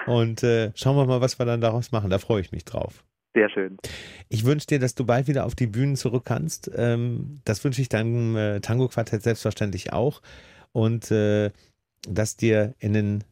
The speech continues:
Speaker 1: letzten Wochen, bevor wieder ein bisschen was losgeht, nicht die Decke auf den Kopf fällt. Aber dafür werdet ihr beide schon sorgen. <laughs>
Speaker 2: Ab, auf jeden
Speaker 1: Ja.
Speaker 2: Fall.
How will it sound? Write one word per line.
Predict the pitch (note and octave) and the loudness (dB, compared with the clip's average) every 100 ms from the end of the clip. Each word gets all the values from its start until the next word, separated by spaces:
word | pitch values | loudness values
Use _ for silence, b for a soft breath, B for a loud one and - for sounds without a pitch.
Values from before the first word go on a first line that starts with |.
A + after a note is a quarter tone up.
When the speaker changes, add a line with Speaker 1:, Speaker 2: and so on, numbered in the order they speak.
| - | -6
Speaker 1:
letzten | G2+ A2+ - - A2 | -2 0 -2 -4 0
Wochen, | A2+ - G#2+ | 0 -2 -4
bevor | G2+ - A2 | -2 0 0
wieder | G#2 G2+ | 0 -2
ein | |
bisschen | G2+ - G#2 | -2 -4 -2
was | F#2+ G2 | -2 -2
losgeht, | G2+ F#2+ G#2 - | -4 -2 -4 -4
nicht | F#2 | -4
die | - | -2
Decke | F#2+ F#2+ - | -4 -2 -6
auf | - | -4
den | F2+ | -6
Kopf | - F2 - | -4 -6 -4
fällt. | E2+ G#2+ b b b b | -4 -4 b b b b
Aber | F2 F#2 | -2 0
dafür | F#2+ F#2 A2 F2+ | 2 2 0 0
werdet | F2 E2+ | 0 -2
ihr | E2+ | 0
beide | E2+ E2 | 0 -2
schon | - E2 | -2 -2
sorgen. | D2 C#2 C2+ - | 0 -2 -6 -8
<laughs> | - - - - G2 _ _ _ _ - | -6 -4 -4 -6 -10 _ _ _ _ 0
Speaker 2:
Ab, | G#2 G2 - - | 4 4 0 0
auf | G#2+ - | 2 2
jeden | G#2 G#2 | -2 0
Speaker 1:
Ja. | G2+ | 2
Speaker 2:
Fall. | F2 F2 | 2 0